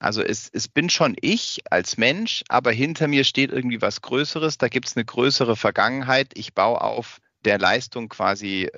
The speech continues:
meiner Vorfahren auf und das nötigt einem oder insbesondere jetzt auch mir schon irgendwie so einen gewissen Respekt ab.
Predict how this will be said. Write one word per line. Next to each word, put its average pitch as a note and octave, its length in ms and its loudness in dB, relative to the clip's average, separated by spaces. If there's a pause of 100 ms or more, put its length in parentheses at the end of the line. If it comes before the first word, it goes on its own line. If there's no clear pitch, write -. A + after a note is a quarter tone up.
meiner F#2 320 0
Vorfahren B2 760 2
auf A#2+ 520 0 (160)
und A#2+ 180 -2 (160)
das - 520 -2 (280)
nötigt C3+ 760 0 (220)
einem C#3+ 500 4
oder - 560 0
insbesondere A2+ 600 -2
jetzt G#2 160 2
auch - 160 -2
mir D3 160 -2
schon C#3+ 300 0
irgendwie C3 260 0
so A#2+ 140 0
einen A2+ 180 2
gewissen A#2+ 320 2
Respekt - 800 -2
ab. - 240 -8